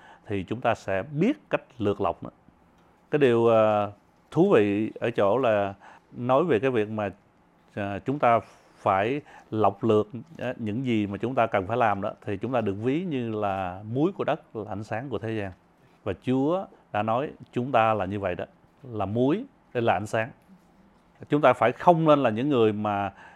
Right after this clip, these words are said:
giống như không có một cái sự suy nghĩ, không có động não để mà biết lọc lược những cái điều mà chúng ta xem qua những cái video hay là những cái điều được đăng trên, ờ,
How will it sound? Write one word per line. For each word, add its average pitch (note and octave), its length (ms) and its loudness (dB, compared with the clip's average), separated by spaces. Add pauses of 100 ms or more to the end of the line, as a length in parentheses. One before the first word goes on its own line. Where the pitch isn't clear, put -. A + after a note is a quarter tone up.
giống C#3 140 -4
như C3 100 -2
không C3 460 -8
có D3+ 360 4
một B2 360 -6
cái D3 200 -2
sự G2+ 240 -6
suy E3 280 2
nghĩ, B2+ 300 2
không D3+ 180 -2
có F3+ 80 0
động A2 240 2
não A#2 320 0 (380)
để A#2 120 0
mà B2 140 -2
biết C#3 460 0
lọc A2 320 2
lược A2 300 2
những G#2+ 160 -6
cái C#3+ 100 -2
điều G#2 380 0 (480)
mà G2+ 160 -4
chúng B2+ 200 -6
ta A#2+ 140 2
xem B2 480 0
qua A#2+ 180 2
những A2 340 -6
cái C3 340 -2
video B2+ 640 2
hay A#2 120 -6
là A2 120 -2
những G2 240 -6
cái C#3 100 -6
điều G#2 200 -2
được F#2 160 -8
đăng A2 220 -4
trên, G#2+ 120 -6
ờ, G#2 480 -8